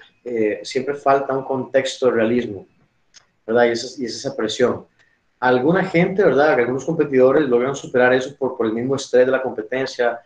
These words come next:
o peleadores de M M A, que es un enfrentamiento muy similar a una pelea callejera, eh, ¿verdad? Puede, puede uno sentir mejor como, como esa sensación, ¿cómo, cómo me manejo yo <clears throat> en ese momento de tanta agresión, en ese momento tan, donde yo tengo que mantenerme sereno y pensar,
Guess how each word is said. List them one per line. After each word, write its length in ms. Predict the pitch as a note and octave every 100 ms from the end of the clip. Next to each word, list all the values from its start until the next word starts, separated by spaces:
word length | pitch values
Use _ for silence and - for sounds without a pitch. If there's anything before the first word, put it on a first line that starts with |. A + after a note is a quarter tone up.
| _ _
o 100 | G#2+
peleadores 300 | A#2+ A#2+ A#2+
de 80 | B2+
M 140 | B2+
M 140 | B2 B2
A, 120 | B2
que 60 | -
es 80 |
un 80 | B2
enfrentamiento 540 | B2 B2+ A#2 A2 A2 B2
muy 140 | A#2+
similar 260 | - A#2+ A#2
a 40 |
una 140 | A#2+
pelea 220 | A2 A2 -
callejera, 460 | A2 - A#2+ A#2+ _ _ _ _
eh, 440 | C3 A#2+ A2 A2 -
¿verdad? 280 | B2 C3 B2+
Puede, 180 | B2+
puede 220 | C3 C3+ C#3
uno 80 |
sentir 580 | C#3 C3+ B2+ C3+ C#3+ C#3+ _ _ _ _
mejor 600 | A#2+ A#2 A2 C3 C3+ A#2+ -
como, 400 | B2 A2+ A2+ -
como 180 | A2+
esa 120 | A2+ A2+
sensación, 440 | C#3+ B2+ - A#2+
¿cómo, 220 | C3+ C#3+
cómo 160 | D3+ D#3+
me 100 | E3
manejo 440 | C3 C3 D3+ D3+
yo 420 | C3+ C#3 F3 F3 - _ _
<clears throat> 260 | _ _
en 440 | - A#3 E3 C3 B2
ese 180 | C3 D#3
momento 500 | C#3 C#3+ D3 - D3
de 80 | A#2
tanta 300 | A#2+ A#2+ C#3+
agresión, 440 | A#2+ G#2+ B2 G#2+
en 60 | G#2+
ese 140 | C3+
momento 240 | C3 C3
tan, 360 | C#3 C3+ B2+ B2+ - _
donde 280 | B2+ B2 A#2+
yo 100 | A#2
tengo 160 | C3 C#3+
que 60 |
mantenerme 420 | D3+ C#3 A#2+ B2+ C#3
sereno 380 | - B2 C3+ C#3
y 60 |
pensar, 560 | - G#2+ - B2 D3+